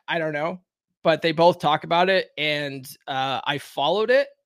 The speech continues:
and it works. It works. We'll talk about that here in a little bit. For you noobs out there, what is this list that I speak of? You're asking, "What is this list?" Paul's, where, where are we standing now? We're making a list. We're checking it twice, basically,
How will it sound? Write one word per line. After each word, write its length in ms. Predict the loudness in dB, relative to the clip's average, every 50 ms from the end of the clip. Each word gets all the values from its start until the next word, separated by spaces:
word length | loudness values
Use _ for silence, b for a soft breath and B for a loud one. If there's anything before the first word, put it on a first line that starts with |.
| _ -6
and 200 | -4 -4 -4 -6
it 80 | -8
works. 540 | -4 -4 -2 -2 -2 -6 -10 -18 -20 -20 -20 _ -12
It 120 | -10 -8
works. 300 | -6 -8 -8 -8 -10 -12
We'll 120 | -14 -6
talk 220 | -2 -2 -2 -2 -2
about 200 | -4 -4 -4 -4
that 180 | -4 -4 -4
here 140 | -4 -6 -6
in 60 | -6
a 40 | -6
little 220 | -6 -6 -6 -8 -8
bit. 140 | -10 -14 -14 -16 _ _ _ _ _ _ _ _ _ _ _ _ _ B B B B B B B B
For 80 | 4 4
you 140 | 4 6 6
noobs 560 | 6 8 8 8 8 6 4 0 -6 -10 -10 -2 _ 4
out 260 | 4 4 2 0 -2
there, 460 | -2 0 2 2 2 2 0 -2 -4 -6
what 240 | -8 -8 -8 -6 -6
is 160 | -8 -8 -8
this 260 | -12 -16 -16 -16 -18
list 320 | -18 -16 -16 -18 -20 _ -20
that 120 | -20 -18
I 60 | -18
speak 380 | -18 -18 -18 -16 -16 -16 -14 -14
of? 140 | -16 -16 -18 -20 _ _ _ _ _ _
You're 180 | _ -14 -12 -10
asking, 360 | -10 -10 -10 -12 -16 -18 -18 -18 _
"What 220 | _ -12 -12 -12 -12
is 140 | -16 -16
this 220 | -18 -20 -20 -18 -18
list?" 240 | -16 -18 -18 -18 _
Paul's, 320 | -12 -12 -12 -12 -14 _ b b b b b b b b b
where, 180 | -6 -4 -4 -4
where 160 | -4 -6 -8
are 60 | -8
we 120 | -10 -12 -16
standing 360 | -10 -8 -8 -8 -8 -8 -8
now? 220 | -8 -8 -10 -12 -14 _
We're 80 | -12 -8
making 280 | -8 -8 -8 -6 -6
a 40 | -6
list. 320 | -4 -4 -4 -6 -6 -8 -12
We're 60 | -12
checking 260 | -10 -10 -8 -8 -8
it 80 | -10 -8
twice, 420 | -6 -6 -6 -6 -6 -10 -14 -20 _ _ _ _
basically, 560 | -6 -6 -6 -8 -10 -12 -12 -12 -12 -12 -14